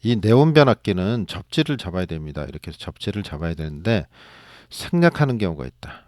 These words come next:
언제 생략하느냐? 언제 생략하느냐?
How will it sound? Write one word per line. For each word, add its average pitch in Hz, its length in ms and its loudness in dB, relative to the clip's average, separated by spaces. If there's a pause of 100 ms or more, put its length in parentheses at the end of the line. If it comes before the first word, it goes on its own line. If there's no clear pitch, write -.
(120)
언제 104 460 2
생략하느냐? 90 1300 -2 (960)
언제 92 260 -2
생략하느냐? 90 920 -6